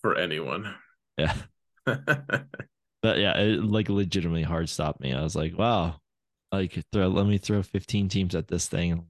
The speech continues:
Speaker 2: Like, yeah, I don't even have fifteen teams to throw, but, like, I'm gonna throw 'em.
Speaker 1: No, I mean, it, it actually, it, it could, it could get some decent holds. Actually, like, it, it was, it wasn't, it wasn't terrible.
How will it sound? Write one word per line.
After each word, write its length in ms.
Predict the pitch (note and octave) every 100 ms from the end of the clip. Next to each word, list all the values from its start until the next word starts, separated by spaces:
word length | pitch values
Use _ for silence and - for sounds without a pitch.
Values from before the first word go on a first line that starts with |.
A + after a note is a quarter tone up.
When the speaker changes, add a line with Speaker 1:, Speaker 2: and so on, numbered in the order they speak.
| -
Speaker 2:
Like, 80 | - _ _ _ _ _
yeah, 140 | - E2+
I 40 |
don't 160 | G2+ G#2
even 120 | F#2
have 200 | G2+ G2
fifteen 400 | G2+ - G2 F2+
teams 340 | F#2 F#2+ F#2
to 120 | - E2+
throw, 260 | G2+ F2
but, 220 | E2 D2+
like, 220 | D#2+ E2 E2+
I'm 80 |
gonna 140 | F2 E2+
throw 280 | - F2+ E2
'em. 80 | - _ _ _ _ _ _ _ _ _ _ _ _ _ _ _ _ _ _ _ _ _ _ _ _ _ -
Speaker 1:
No, 60 | C3
I 140 | A2+ C#3+
mean, 220 | D3+ A#2+
it, 200 | E3 - _
it 140 | C3+ C#3
actually, 420 | - - C3+ A2+
it, 220 | B2+ - -
it 120 | -
could, 260 | G#3 C3+ -
it 80 | C3
could 160 | F3
get 160 | B2 G#2
some 180 | - G2
decent 400 | F#2 F2 E2+ D#2
holds. 540 | F2 D2 E2+ - - - -
Actually, 460 | F#2 F2+ - - F2+
like, 200 | F2 -
it, 140 | -
it 60 | -
was, 340 | A#1+ - -
it 80 | C3+
wasn't, 560 | A2 F#2+ F#2+ D2+ - - - _
it 300 | - B1 -
wasn't 320 | G2 F#2 F2 -
terrible. 500 | A2+ D#2+ D2 F#2+